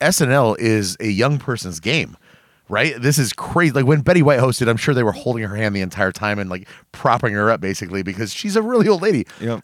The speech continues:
Speaker 1: But Brendan Gleeson is sixty-seven, clearly still very, uh, uh,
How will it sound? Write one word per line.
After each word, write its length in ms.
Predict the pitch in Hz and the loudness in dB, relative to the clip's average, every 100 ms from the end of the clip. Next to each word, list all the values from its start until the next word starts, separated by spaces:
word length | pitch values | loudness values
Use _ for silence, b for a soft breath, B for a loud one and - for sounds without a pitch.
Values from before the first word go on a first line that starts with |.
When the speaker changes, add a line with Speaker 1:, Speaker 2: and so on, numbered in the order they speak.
| _ | _
Speaker 1:
But 300 | 90 151 160 | -16 -12 -4
Brendan 240 | 208 269 214 | 0 0 0
Gleeson 260 | 233 190 | 0 2
is 200 | 135 123 113 B B | 2 0 -2 B B
sixty-seven, 760 | - 202 226 - 165 175 147 | -4 -2 -2 -2 0 2 2
clearly 560 | - - - 254 262 139 | -2 -14 -4 -2 0 0
still 340 | - 208 160 135 | 0 -4 -4 -6
very, 720 | 104 98 156 202 147 127 92 | -6 0 4 4 4 0 0
uh, 80 | 120 | 2
uh, 600 | 113 92 107 101 90 | 4 2 2 0 0